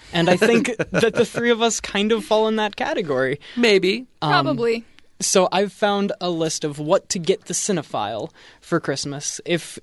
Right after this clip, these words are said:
Speaker 1: you or a loved one is listening to our podcast, then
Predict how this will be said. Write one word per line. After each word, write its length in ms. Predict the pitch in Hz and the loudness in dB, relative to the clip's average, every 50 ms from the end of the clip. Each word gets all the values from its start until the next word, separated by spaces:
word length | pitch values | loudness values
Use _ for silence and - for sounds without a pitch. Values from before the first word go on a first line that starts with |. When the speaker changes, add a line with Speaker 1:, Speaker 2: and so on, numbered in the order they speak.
| _ | _
Speaker 1:
you 440 | - 165 160 202 214 220 226 226 220 | -8 -4 -2 0 2 2 4 4 4
or 260 | - - 180 185 190 | 4 2 2 2 2
a 40 | 180 | 2
loved 200 | 175 170 170 160 | 2 0 0 -2
one 180 | 175 170 165 165 | -2 -2 0 -2
is 160 | 160 151 - | -2 -4 -4
listening 300 | 160 156 - 165 156 151 | -6 -6 -4 -4 -4 -4
to 140 | - 156 151 | -2 -2 -2
our 120 | 143 139 | -2 0
podcast, 640 | - - 208 220 - 165 139 160 196 - - - 160 | 0 0 0 0 0 -2 -4 -4 -4 -6 -10 -8 -4
then 320 | 156 147 147 151 151 151 | -4 -4 -2 -4 -6 -6